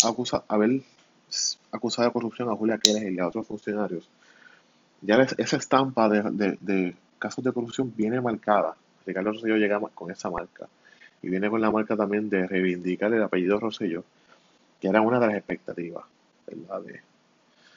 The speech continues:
del elector puertorriqueño. Y se, y al leer las ochocientas ochenta y nueve páginas del chat,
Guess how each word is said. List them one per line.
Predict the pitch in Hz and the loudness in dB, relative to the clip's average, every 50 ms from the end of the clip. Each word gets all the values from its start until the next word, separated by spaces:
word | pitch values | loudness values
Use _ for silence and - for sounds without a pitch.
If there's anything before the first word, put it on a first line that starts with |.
| _ _ _ _ _ - | _ _ _ _ _ -4
del | 95 98 92 92 | -2 0 2 2
elector | 92 92 92 - - 95 92 | 2 0 0 -2 -2 -4 -2
puertorriqueño. | - 110 110 127 117 120 110 120 127 127 127 120 | -2 -2 -2 0 2 2 4 4 2 2 2 0
Y | 110 | -2
se, | 107 - - 101 - - | -2 -2 -4 -4 -2 0
y | 104 104 90 - | 0 2 0 0
al | - 104 104 101 | 2 2 4 6
leer | 101 101 104 123 143 | 6 6 6 6 6
las | 135 127 123 | 4 2 0
ochocientas | 123 110 - 101 - - 113 117 131 - | 0 -2 -4 -4 -4 -4 -6 -6 -6 -6
ochenta | 139 - - 127 - - | -6 -4 -6 -6 -6 -6
y | 113 | -6
nueve | 117 123 131 127 | -4 -2 -2 -2
páginas | 127 127 131 131 120 120 117 | -2 -4 -4 -6 -10 -8 -8
del | 117 110 | -8 -6
chat, | - - 90 82 | -6 -8 -10 -10